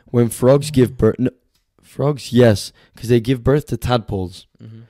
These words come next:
Speaker 1: And tadpoles turn into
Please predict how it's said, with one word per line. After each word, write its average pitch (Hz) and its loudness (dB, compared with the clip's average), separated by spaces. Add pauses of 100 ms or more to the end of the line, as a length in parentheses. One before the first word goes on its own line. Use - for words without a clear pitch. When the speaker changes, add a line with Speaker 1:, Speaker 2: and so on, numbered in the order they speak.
(320)
Speaker 1:
And 117 0
tadpoles 147 -4
turn 135 -2
into 120 0